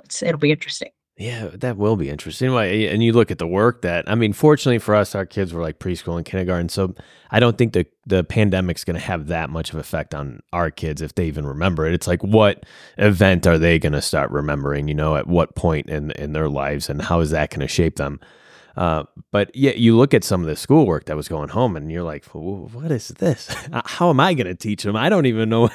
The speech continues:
Speaker 2: <laughs> you know? And it's like, this is how they're teaching math now? That's not how I did it. <laughs> You know, this is what we did. <laughs> Yeah, and it's just, just how it's evolved, and then the expectation on the parents to teach it. And it was just,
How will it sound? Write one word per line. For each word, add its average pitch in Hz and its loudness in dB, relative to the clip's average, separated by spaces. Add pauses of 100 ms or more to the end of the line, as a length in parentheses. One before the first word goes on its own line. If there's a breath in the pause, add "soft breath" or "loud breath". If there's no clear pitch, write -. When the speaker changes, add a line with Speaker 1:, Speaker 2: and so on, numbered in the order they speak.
(100)
Speaker 2:
<laughs> 131 2
you 139 4
know? 170 4
And 151 -4
it's 160 -4
like, 127 -8 (340 soft breath)
this 107 -6
is 131 -2
how 131 4
they're 127 2
teaching 110 -2
math 101 -6
now? 170 2
That's 135 -2
not 139 0
how 123 4
I 117 4
did 95 0
it. 104 4
<laughs> - -14
You 139 6
know, 139 4
this 131 0
is 123 -4
what 127 -2
we 139 -2
did. 139 -2
<laughs> 175 -2
Yeah, 147 -8 (120)
and 143 -2
it's 156 -4
just, 151 -2 (380 loud breath)
just 131 0
how 127 4
it's 113 -2
evolved, 98 2
and 92 0
then 92 -4
the 87 -2
expectation 87 -8
on 76 -12
the 71 -12
parents 139 4
to - -16
teach 165 -2
it. 143 4
And 101 -6
it 101 -2
was 107 0
just, - 0